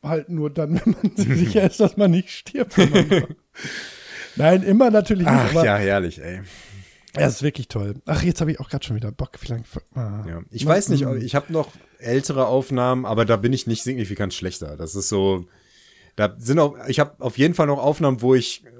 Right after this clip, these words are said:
Speaker 2: wo ich dem Wirbel ausweiche, ohne Schaden zu bekommen, <laughs> was sich richtig geil anfühlt.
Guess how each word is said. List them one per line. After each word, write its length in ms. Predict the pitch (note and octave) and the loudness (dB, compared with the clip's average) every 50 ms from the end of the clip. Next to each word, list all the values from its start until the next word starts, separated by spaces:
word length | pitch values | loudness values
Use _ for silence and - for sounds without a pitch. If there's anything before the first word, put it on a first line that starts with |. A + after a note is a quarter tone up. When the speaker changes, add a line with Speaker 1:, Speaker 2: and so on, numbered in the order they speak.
| B2 A2 G#2+ G#2 | -20 -20 -18 -8
Speaker 2:
wo 140 | G#2+ A#2 A#2+ | -2 0 0
ich 180 | A#2 - - - | 0 0 -4 -4
dem 200 | A2+ G#2+ G#2+ G#2+ | -4 -2 -2 2
Wirbel 220 | A#2+ C3 C3 C#3 | 0 0 0 0
ausweiche, 420 | A2+ A#2+ A#2+ A#2+ - B2 A2 - A#2+ | 0 0 0 0 0 -2 -2 -2 -4
ohne 220 | A2+ G2 F2 F2 | -6 -6 -6 -6
Schaden 340 | - - G2 G#2 A#2 A#2 - | -4 0 0 0 0 0 0
zu 80 | - - | 0 0
bekommen, 580 | B2+ B2 B2 - C3 B2 C3 C3+ C#3+ D3 - | 0 0 2 2 2 2 2 -2 -6 -8 -12
<laughs> 40 | - | -12
was 220 | - - G#2 F3 D3 | -6 -4 -4 -4 -4
sich 220 | A#2 - - - | -8 -10 -10 -12
richtig 280 | G2 - - - A#2 - | -10 -8 -6 -8 -6 -4
geil 180 | A#2 A2 A2+ - - | 0 -2 0 0 -2
anfühlt. 640 | F#3+ - B2 - - - D#3 C#3+ - G#3+ - - | -4 -6 -6 -8 -6 -2 -2 -2 -2 -4 -10 -12